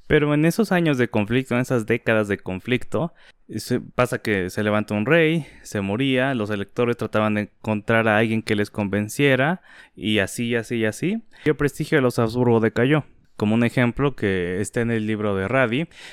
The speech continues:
eh, Alberto había casado a sus once hijos, bastante hijos, como una característica muy habsburga, que, eh, once hijos que sobrevivieron a la niñez, por cierto, no todos los que había tenido, en las casas reales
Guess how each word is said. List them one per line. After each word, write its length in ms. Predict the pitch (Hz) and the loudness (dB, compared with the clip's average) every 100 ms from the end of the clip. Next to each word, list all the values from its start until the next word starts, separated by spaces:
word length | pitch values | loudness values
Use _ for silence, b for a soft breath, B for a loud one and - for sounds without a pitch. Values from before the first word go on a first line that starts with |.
| B - | B -4
eh, 240 | 107 107 | 0 2
Alberto 460 | 107 139 185 - 214 | 2 4 2 2 2
había 220 | 175 165 | 2 2
casado 420 | 160 143 147 135 | 0 2 2 2
a 40 | |
sus 240 | 135 127 - | 0 -2 0
once 340 | 143 143 143 | 0 2 2
hijos, 500 | 127 107 147 202 - - | 2 0 0 0 -2 -12
bastante 680 | 50 95 92 - 104 104 | -8 -4 -4 -2 -4 -2
hijos, 260 | 92 - 151 | -4 -4 -6
como 160 | - 95 | -6 -4
una 120 | 95 | -2
característica 600 | 101 98 98 101 95 98 | 0 -2 -2 -4 -4 -2
muy 140 | 101 | 0
habsburga, 540 | 101 98 120 123 151 - B B B - | 0 0 -2 0 0 -2 B B B -2
que, 760 | 120 113 110 107 104 101 98 - _ - | 4 6 6 6 4 0 -4 -8 _ -4
eh, 100 | 123 | -2
once 180 | 127 147 | 0 0
hijos 180 | 175 214 | -2 -2
que 120 | 135 | -2
sobrevivieron 340 | 110 101 147 120 | 2 2 4 2
a 80 | |
la 100 | 92 | 0
niñez, 300 | 92 110 123 | 0 2 0
por 180 | - 95 | -2 -4
cierto, 320 | 107 110 - | -2 -2 -4
no 200 | 92 104 | -6 -4
todos 200 | 101 110 | -2 -2
los 120 | 95 - | -2 -2
que 80 | |
había 100 | 98 | -4
tenido, 400 | 101 117 123 58 B B B B | -2 -4 -4 -6 B B B B
en 160 | - 120 | 2 4
las 160 | 123 - | 4 4
casas 400 | 165 147 156 127 | 2 4 4 6
reales 640 | 113 117 117 120 127 | 6 6 6 4 2